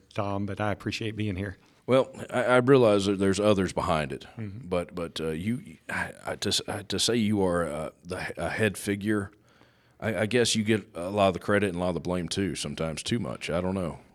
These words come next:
Speaker 1: Eh, you know, that's what you sign up for when you do something like this. It's, it's fun. Um, you've gotta be willing to, to take the heat when you need to take the heat and, uh, spread the, the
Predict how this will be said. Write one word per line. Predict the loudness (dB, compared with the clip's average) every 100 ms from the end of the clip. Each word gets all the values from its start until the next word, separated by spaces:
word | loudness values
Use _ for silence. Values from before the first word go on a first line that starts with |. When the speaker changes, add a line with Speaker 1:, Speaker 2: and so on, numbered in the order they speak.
| _ -12
Speaker 1:
Eh, | -6
you | -4 -2 -4
know, | -2
that's | -2 0
what | 0 2
you |
sign | 2 2 4
up | 2
for | 2 0
when | 2 0
you |
do | 0 -2
something | -2 0
like | -2 -2
this. | -2 -2 -4
It's, | -4
it's | -2 -2 0
fun. | 2 4 2 -2 -2
Um, | 0 2 0 -2
you've | -2
gotta | -2 0
be | -2
willing | 0 0 0 -2
to, | -2 -2 -4
to | -6 -6 -4 -4 -6 -10 0
take | 0 0
the | -4
heat | -4 -4
when | -4 -2
you | -2
need | -2 -2
to | -2
take | -2 -4
the | -4
heat | -4 -4 -4
and, | -6 -4 -4 -4
uh, | -4 -2 -4 -6
spread | -4 -4 -2 0 2 0 -2
the, | -2 -2 -4 -6
the | -4 -4 -8